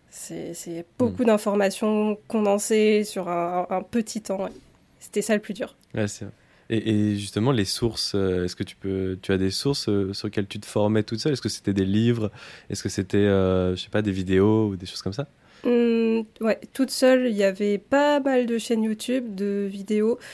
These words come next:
Speaker 1: parce que je suis une grosse consommat-, consommatrice de, de YouTube. <laughs> Et
Speaker 2: Ok.
Speaker 1: autrement, euh, sur Open Classroom, je pense que c'est un, un endroit assez, euh,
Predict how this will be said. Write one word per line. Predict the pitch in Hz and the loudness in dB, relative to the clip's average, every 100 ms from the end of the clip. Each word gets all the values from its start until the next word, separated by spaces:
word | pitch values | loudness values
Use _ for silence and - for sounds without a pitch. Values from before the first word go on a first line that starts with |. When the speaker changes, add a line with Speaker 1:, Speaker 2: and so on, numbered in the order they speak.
| - | -18
Speaker 1:
parce | - - | -12 -4
que | 208 | -2
je | |
suis | - 202 | -2 -4
une | |
grosse | 190 208 - | -2 -2 -2
consommat-, | 202 202 196 185 - - | -4 -2 -4 -6 -10 -8
consommatrice | 214 214 196 190 - 196 | -4 -2 -2 -4 -8 -6
de, | 196 190 190 | -4 -4 -6
de | 196 202 | -2 -2
YouTube. | 190 190 247 277 - - - - | -2 -2 -2 0 -4 -8 -14 -12
<laughs> | - - - | -12 -10 0
Et | 214 | 4
Speaker 2:
Ok. | 208 | 4
Speaker 1:
autrement, | 208 - 214 220 254 269 220 | 4 2 4 4 4 4 4
euh, | 196 196 190 | 2 0 -2
sur | - 214 | -2 0
Open | 208 214 202 | 0 0 0
Classroom, | - 196 - 214 247 220 | 0 -2 -2 -2 0 0
je | 185 | -4
pense | - 220 | -4 -2
que | - | -2
c'est | 202 - 196 | -4 -2 -2
un, | 185 180 185 190 - - | -2 -4 -8 -10 -10 -6
un | 190 | -2
endroit | 190 196 214 220 | 0 0 2 2
assez, | 202 - 233 226 | 0 0 2 4
euh, | 196 190 | 2 -4